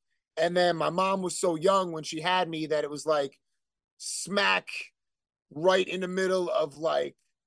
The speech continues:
nineties hip hop, like, explosion.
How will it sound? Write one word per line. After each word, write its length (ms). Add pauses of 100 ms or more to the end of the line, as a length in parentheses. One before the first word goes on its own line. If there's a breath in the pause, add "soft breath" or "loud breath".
(280)
nineties 600
hip 220
hop, 380
like, 320
explosion. 840